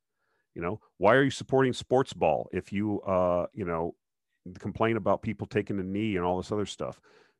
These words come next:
People need to match their, um, convictions with how they spend their money. That's the best way to vote. Yeah, you can go to the polls and vote, but believe me, taking, you know, if, if they wanna demonize half the population and call them names and ignore them,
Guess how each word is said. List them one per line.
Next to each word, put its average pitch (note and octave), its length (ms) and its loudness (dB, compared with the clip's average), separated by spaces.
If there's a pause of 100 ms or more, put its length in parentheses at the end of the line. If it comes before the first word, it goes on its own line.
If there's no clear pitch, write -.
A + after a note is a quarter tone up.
People C3+ 420 2
need A#2 220 -2
to A#2+ 80 -6
match A#2 400 0
their, A2 580 2
um, F#2+ 380 0
convictions G2 840 -2 (300)
with G2 160 -2
how G#2+ 160 6
they G#2 120 2
spend G#2 300 -4
their G#2 80 -4
money. G2+ 260 -2
That's G2+ 280 -2
the - 80 -12
best A#2 320 2
way G#2+ 120 0
to G2 60 -2
vote. F2 340 2 (440)
Yeah, A2 80 -4
you B2 140 2
can C#3 80 -2
go C3 120 6
to B2+ 80 6
the G#2+ 80 0
polls A#2+ 340 4
and G2 100 -4
vote, G2 240 0
but G2 80 -2
believe G2+ 360 0
me, D#2 260 -6
taking, A2+ 360 0
you G2+ 80 -4 (380)
know, G2 100 2
if, - 140 -4
if - 180 -4
they B2 100 2
wanna C3+ 200 4
demonize G#2+ 640 0
half G#2 300 2
the - 80 -12
population G#2 720 2
and F2 100 -6
call G2+ 240 4
them F#2+ 140 -2
names F2+ 580 -4
and E2+ 480 -6 (240)
ignore F#2+ 380 2
them, F#2 320 -2